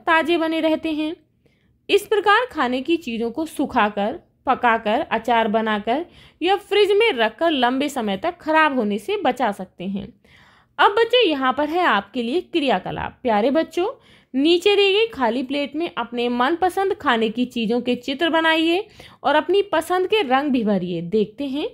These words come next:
किसकी प्लेट में ज़्यादा संतुलित भोजन है। तो आप यहाँ पर ये जो प्लेट दी गई है,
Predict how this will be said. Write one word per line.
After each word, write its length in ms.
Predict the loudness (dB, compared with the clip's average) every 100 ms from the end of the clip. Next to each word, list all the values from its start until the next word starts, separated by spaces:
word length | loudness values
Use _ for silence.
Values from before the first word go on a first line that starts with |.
| -14 -20 _
किसकी 380 | 0 0 2 2
प्लेट 320 | 2 0 -2 0
में 200 | -2 0
ज़्यादा 360 | 2 2 0
संतुलित 640 | -2 -2 -2 0 -2 -2 -4
भोजन 340 | -6 -4 -4
है। 200 | -4 -6 -10 -20 -12 2
तो 60 | 4
आप 200 | 4 2
यहाँ 220 | -4 -4
पर 140 | -2
ये 80 | -2
जो 120 | -2
प्लेट 320 | -4 -2 -2 2
दी 180 | 2
गई 180 | 4 2
है, 180 | 0